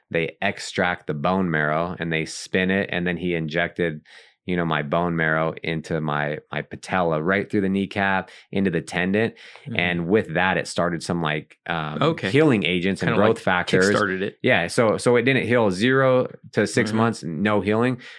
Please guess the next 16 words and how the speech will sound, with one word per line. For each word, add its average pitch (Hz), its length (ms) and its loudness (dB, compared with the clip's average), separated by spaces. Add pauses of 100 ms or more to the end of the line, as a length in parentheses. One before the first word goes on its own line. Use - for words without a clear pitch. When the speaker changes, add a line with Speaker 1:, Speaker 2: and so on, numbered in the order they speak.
Speaker 1:
In 101 80 -2
the 98 80 2
last 101 400 0
three 104 160 2
and 98 60 2
a 95 40 0
half 92 240 0
months, 92 320 0
it's, 80 220 -4
uh, 78 320 0 (340)
it's - 280 -4
really 101 320 4
started 85 340 0
to 78 60 -2
heal. 92 240 2
My, 85 340 0